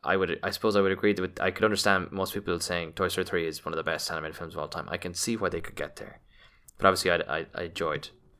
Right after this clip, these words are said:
How to Train Your Dragon, and now here we are again. How to Train Your Dragon: Hidden World, the final of that trilogy, is back. It should be its year, but of course, fucking Toy Story needed another one in the tank. Also very well received.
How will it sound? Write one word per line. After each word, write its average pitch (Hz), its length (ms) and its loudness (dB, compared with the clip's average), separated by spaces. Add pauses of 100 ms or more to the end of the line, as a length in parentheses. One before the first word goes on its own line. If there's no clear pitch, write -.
(120)
How - 80 -6
to 80 60 -2
Train 76 120 -8
Your 76 60 -8
Dragon, 73 340 -6 (300)
and 98 120 -4
now 110 140 6
here 107 120 4
we 101 100 6
are 90 100 4
again. 78 360 -4 (760)
How - 100 0
to 110 80 4
Train 110 140 0
Your - 40 -2
Dragon: 92 220 0
Hidden 90 160 0
World, 85 240 0
the - 60 -12
final 101 320 4
of 92 40 0
that 87 140 0
trilogy, 85 520 -4 (380)
is - 140 -10
back. 107 420 4
It - 120 -6
should - 160 -4
be 90 160 2
its - 180 -2
year, 95 220 4
but 85 180 -2
of - 100 -10
course, 98 300 -2
fucking 92 480 -2
Toy 104 220 0
Story 98 220 -2
needed 120 260 2
another 110 260 4
one - 160 -8 (540)
in 92 80 -6
the 90 80 -4
tank. - 460 -6 (1040)
Also 107 240 8
very 92 180 6
well 85 120 4
received. 80 640 -4